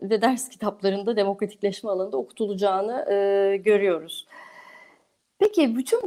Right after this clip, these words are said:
bunlar aslında, e, bu, bu, bütün bu naiflikten bahsettim. Biraz reel siyasete dönerek sana bir soru sorayım Emine. İç siyaseti nasıl etkiledi? Çünkü, e, ben idealist olanı kurmaya çalışan bir insandan bahsediyorum. E,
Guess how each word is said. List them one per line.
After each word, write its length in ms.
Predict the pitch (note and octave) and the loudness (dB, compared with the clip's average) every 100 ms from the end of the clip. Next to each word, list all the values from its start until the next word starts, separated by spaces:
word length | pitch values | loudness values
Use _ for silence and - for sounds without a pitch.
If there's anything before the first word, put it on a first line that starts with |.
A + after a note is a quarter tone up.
| D4 | 4
bunlar 200 | C4+ A#3+ | 4 4
aslında, 760 | A3+ - - A3 C#4+ F4+ F#4+ | 2 0 -6 0 2 4 4
e, 300 | B3+ C4 C4 A3+ | 2 2 2 0
bu, 240 | C#4 G3+ | -2 -2
bu, 120 | A#3 | -6
bütün 220 | A#3 C#4+ C4 | -6 -2 0
bu 120 | B3 | 2
naiflikten 600 | A#3+ A#3+ B3+ - C4 A#3 | 2 0 -2 2 4 4
bahsettim. 460 | G#3 G#3 G#3 D4 | 2 2 -4 -4
Biraz 280 | C#4 B3+ A3+ | -2 -2 -2
reel 240 | A#3+ A#3+ C4 | -2 0 -2
siyasete 580 | - A3 G3+ G#3 G#3 F#3+ | -2 -2 -2 -4 -6 -4
dönerek 360 | G3 G#3+ G#3 | -2 -2 -4
sana 220 | - G3 G3 | -6 -10 -10
bir 60 | |
soru 240 | F#3 G#3+ G3+ | -8 -8 -8
sorayım 420 | - F3+ F3+ F3+ | -10 -12 -12 -14
Emine. 380 | F#3 F#3+ B3 D4 _ _ _ - | -14 -10 -10 -12 _ _ _ -12
İç 120 | - | -8
siyaseti 580 | - F#4 F4+ F4+ F4+ F4+ | -2 2 2 0 -2 -2
nasıl 260 | C4+ A3 | -2 0
etkiledi? 500 | F3 - D#3+ D#3 G#3 | -2 -4 -12 -10 -6
Çünkü, 240 | - B3 C4 | -2 0 2
e, 420 | A3 A3 A3 G#3 | 4 4 4 4
ben 160 | C4+ | 2
idealist 540 | C4+ A#3 A#3+ B3+ C4+ A#3+ | 4 4 6 4 0 -2
olanı 260 | G#3+ A#3+ | -2 -2
kurmaya 320 | C4 A#3 A#3+ B3+ | -4 -4 -2 -4
çalışan 460 | G3+ F#3+ D4+ D4 | -4 -4 -4 -2
bir 60 | B3+ | -2
insandan 560 | A#3+ A#3+ G#3+ G#3 G#3 | -4 -4 -6 -4 -6
bahsediyorum. 640 | E3+ E3+ - D#3 E3 F3 C#4 _ _ - | -6 -8 -10 -10 -8 -8 -10 _ _ -8
E, 220 | F#3 F3+ | -6 -2